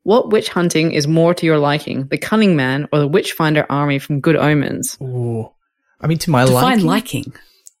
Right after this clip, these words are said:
Speaker 2: Yeah, I mean, the Witchfinder army in Good Omens are much funnier, <laughs> and they don't kill as many
Speaker 3: Yeah.
Speaker 2: witches. <laughs> So, I mean, they're equally as wrong about witches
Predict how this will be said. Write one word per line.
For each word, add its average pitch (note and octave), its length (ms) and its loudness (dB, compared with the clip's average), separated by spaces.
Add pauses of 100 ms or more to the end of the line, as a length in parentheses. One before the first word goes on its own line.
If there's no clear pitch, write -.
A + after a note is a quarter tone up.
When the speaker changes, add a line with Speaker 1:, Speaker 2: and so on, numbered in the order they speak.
(260)
Speaker 2:
Yeah, F3 340 2
I C#3 80 4
mean, C#3 380 4 (160)
the D3 120 4
Witchfinder D#3+ 560 2
army C#3 300 4
in B2 100 0
Good C#3+ 140 2
Omens C3+ 300 2
are B2 40 0
much E3 180 0
funnier, C3 520 -2 (260)
<laughs> - 260 -16
and C3+ 140 2
they C#3+ 60 4
don't F3+ 260 2
kill F#3 220 2
as C#3 100 0
many D#3+ 200 2
Speaker 3:
Yeah. D#3 100 4
Speaker 2:
witches. - 560 0
<laughs> - 100 -20 (160)
So, C#3 880 2 (880)
I - 60 -6
mean, D3+ 100 6
they're D#3 100 2
equally F3 360 4
as A#2 100 2
wrong D3+ 260 4
about B2 240 2
witches B2+ 600 -6